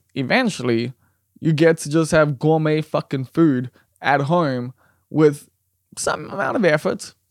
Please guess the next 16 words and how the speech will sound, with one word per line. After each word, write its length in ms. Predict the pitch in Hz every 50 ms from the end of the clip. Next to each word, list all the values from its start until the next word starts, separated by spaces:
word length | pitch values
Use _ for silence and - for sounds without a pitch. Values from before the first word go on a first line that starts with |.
| - - 214
definitely 380 | 208 214 208 - 220 208 190
some 200 | 175 - 160 147
amount 360 | 143 139 135 127 127 127 120
of 100 | 139 123
effort. 460 | 120 117 117 113 - 127 120 - - - - - - _ _ _ _
But 320 | - - 131 131 - - _ -
I've 160 | 156 165 165
also 300 | 170 160 151 - - 139
found 500 | 123 - 131 127 127 123 120 120 117 110
that 280 | 113 123 117 113 107 -
that 180 | - 143 131 - -
effort 540 | - 147 151 165 160 - 135 120 117 - - -
is 180 | - 135 127 120
just 360 | 110 123 139 131 - - -
as 320 | - - 127 131 127 123
enjoyable. 640 | - - 143 131 160 175 202 147 107 - - -